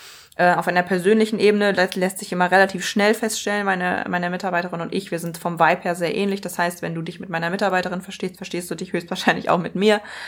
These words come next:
Ähm, Zielebene, relativ selbsterklärend, habe ich jetzt viel, ne, drüber gesprochen. Übrigens auf persönlicher Ebene, ne, passt auch dieses hundert Prozent Gefühl natürlich mit rein, wenn ich das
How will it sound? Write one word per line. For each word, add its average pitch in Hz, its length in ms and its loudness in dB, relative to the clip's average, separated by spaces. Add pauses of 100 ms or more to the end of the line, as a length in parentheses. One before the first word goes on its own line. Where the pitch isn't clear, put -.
(680)
Ähm, 190 680 4 (560)
Zielebene, 220 960 4
relativ 196 420 6
selbsterklärend, 208 560 2
habe 196 100 0
ich - 60 -8
jetzt 185 180 -6
viel, 190 440 4
ne, 240 160 6
drüber 214 260 2
gesprochen. 208 480 2
Übrigens 190 300 -4
auf 180 100 -8
persönlicher 190 480 0
Ebene, 180 300 0
ne, 269 160 0
passt - 280 -6
auch 196 200 6
dieses 185 320 -8
hundert 214 300 0
Prozent 220 420 -2
Gefühl 220 320 -2
natürlich 208 420 -4
mit 202 220 -6
rein, 196 180 2
wenn 190 80 -4
ich 196 120 -8
das - 200 -12